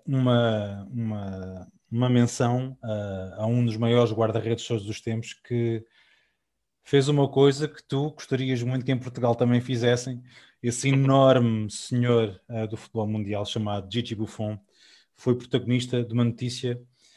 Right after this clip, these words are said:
ah, que a todos nos deixou com um sorriso. Ah, agora sim vamos começar a sorrir fin-, finalmente no nosso podcast.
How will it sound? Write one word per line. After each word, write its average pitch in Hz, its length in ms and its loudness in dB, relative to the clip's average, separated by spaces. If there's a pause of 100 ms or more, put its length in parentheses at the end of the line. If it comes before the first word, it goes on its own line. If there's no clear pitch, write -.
(220)
ah, 117 300 4
que 117 140 -4
a - 20 0
todos 110 280 -2
nos 117 100 -2
deixou 113 220 -4
com 117 120 -6
um 107 40 -4
sorriso. 107 640 -6
Ah, 95 460 -10
agora 117 320 6
sim 131 220 -2
vamos 110 180 -6
começar 117 300 -2
a 113 40 2
sorrir 107 360 -6
fin-, 113 240 -6
finalmente 110 680 -4
no 107 80 -2
nosso 104 240 -6
podcast. 107 540 -4